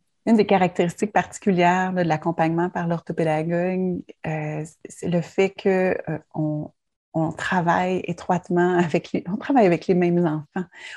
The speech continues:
On veut voir les mêmes enfants réussir. Donc, c'est vraiment, euh, d'ouvrir, ouvrir la porte, euh, ne pas brusquer, euh, respecter les caractéristiques personnelles et professionnelles des enseignantes avec qui on travaille aussi.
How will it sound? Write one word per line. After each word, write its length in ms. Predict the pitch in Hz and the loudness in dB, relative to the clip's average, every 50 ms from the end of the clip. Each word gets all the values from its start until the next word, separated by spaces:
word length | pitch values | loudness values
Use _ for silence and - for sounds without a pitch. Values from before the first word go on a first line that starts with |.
| - _ - | -14 _ -2
On 80 | 170 | 0
veut 80 | 170 180 | 2 2
voir 180 | 170 175 180 | 2 2 0
les 120 | 185 196 180 | 0 2 2
mêmes 240 | 175 175 170 170 175 | 2 2 2 2 0
enfants 440 | 160 165 165 - 180 180 180 180 | 0 0 -2 -2 -2 -2 -2 -2
réussir. 680 | 175 180 170 156 156 147 - _ - 180 180 175 170 165 - - - - - - - - - _ - | -2 -2 -2 -2 -4 -6 -6 _ -2 0 0 -2 -4 -6 -10 -14 -16 -16 -14 -14 -16 -18 -12 _ 2
Donc, 180 | 196 185 170 - | 2 2 2 2
c'est 160 | - - 175 | 0 2 2
vraiment, 720 | 156 170 170 175 175 175 185 196 202 202 208 202 202 196 - - | 2 4 2 2 2 2 2 2 2 2 2 0 0 -2 -2 -4
euh, 720 | 165 160 156 156 156 156 156 151 151 151 - - - - | -4 -2 -2 -2 -2 -2 -2 -2 -2 -2 -2 -2 -2 -2
d'ouvrir, 640 | 185 175 196 185 180 175 175 196 202 196 196 190 175 | 0 2 2 2 2 2 2 2 2 4 2 2 2
ouvrir 320 | 175 170 165 175 180 180 175 | 0 0 -2 -2 -2 0 0
la 140 | 165 151 | 0 0
porte, 360 | 151 - - 196 190 185 - _ _ - | -2 -2 0 0 0 0 -4 _ _ -4
euh, 140 | 175 160 165 | -2 0 2
ne 100 | 165 165 | 2 0
pas 160 | 160 - 190 | 0 0 0
brusquer, 560 | 190 180 180 170 165 - - - - 196 190 - _ - - - - - _ - | 0 0 0 -2 -4 -4 -4 -2 -2 -2 -2 -4 _ -20 -20 -20 -20 -20 _ -4
euh, 100 | 170 165 | -2 -2
respecter 420 | - 185 175 - 220 - - 262 | -2 -2 -2 -2 -2 0 2 2
les 100 | 247 220 | 2 2
caractéristiques 720 | 220 202 180 180 165 - - 170 165 - - - 202 - | 2 0 -2 -2 -2 -4 -4 -6 -6 -4 -4 -4 -4 -2
personnelles 580 | - 202 202 - - 196 185 190 190 202 202 190 | -4 -4 -4 -2 0 0 0 0 0 -2 -2 -2
et 60 | 160 | -4
professionnelles 960 | - - - 185 185 - 170 - - 180 170 175 180 190 196 196 196 190 175 | -4 -6 -6 -6 -6 -4 -6 -4 -2 -2 0 0 0 -2 -2 -4 -4 -4 -2
des 200 | 175 175 165 165 | 0 0 0 0
enseignantes 560 | 165 160 160 - 160 165 175 175 190 196 196 - | -2 -4 -4 -4 -2 -2 -2 -2 -2 -4 -4 -4
avec 260 | 165 165 165 160 - | -4 -4 -4 -6 -6
qui 120 | - - | -6 -4
on 80 | 196 190 | -4 -4
travaille 600 | - - - 170 165 170 170 175 185 190 190 175 | -4 -4 -4 -2 -2 -2 -2 -2 -2 -2 -2 -2
aussi. 480 | 165 156 - - - - 202 202 214 | -2 -4 -8 -12 -10 -6 -6 -6 -6